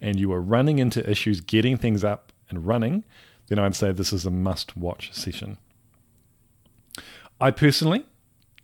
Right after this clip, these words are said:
did not get a lot from the session, as I don't use OpenTelemetry yet. But I will say I did get the impression that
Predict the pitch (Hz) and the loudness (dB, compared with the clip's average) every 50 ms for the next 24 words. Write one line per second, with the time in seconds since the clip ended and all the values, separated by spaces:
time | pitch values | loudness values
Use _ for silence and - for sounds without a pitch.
0 | _ _ - 123 110 107 110 113 107 98 - 101 104 98 95 95 101 - 92 92 | _ _ -2 0 2 2 2 2 0 0 0 0 2 2 0 0 -2 -4 -4 -2
1 | 101 101 - 120 107 - 185 220 247 214 180 - - 104 95 113 110 92 - 92 | -2 -2 0 -2 0 0 -2 -2 -2 -4 -8 -6 -4 -2 0 0 0 0 -2 -4
2 | 87 82 85 87 90 87 85 78 - 85 80 - 104 120 127 127 120 - - 87 | -4 -4 -6 -8 -8 -8 -8 -8 -8 -6 -2 0 2 2 2 2 0 -4 -8 -10
3 | - - _ _ _ _ _ _ _ _ _ _ 117 110 95 85 - - _ _ | -12 -16 _ _ _ _ _ _ _ _ _ _ -4 -4 -4 -4 -8 -14 _ _
4 | _ _ _ _ _ - - - - - - - - 110 107 107 143 185 185 - | _ _ _ _ _ -20 -20 -20 -20 -20 -10 -4 0 2 4 6 6 6 6 6
5 | - 135 113 107 110 - - - 101 98 90 92 98 139 151 156 147 - - 160 | 6 6 6 4 2 0 -2 -2 -2 -2 -4 -2 0 2 2 2 0 -2 -4 -4
6 | 156 147 123 120 113 104 101 - - - 202 180 - - 110 87 90 92 101 95 | -2 0 2 2 2 2 0 -2 0 0 0 0 0 0 -2 -2 -2 -2 -4 -6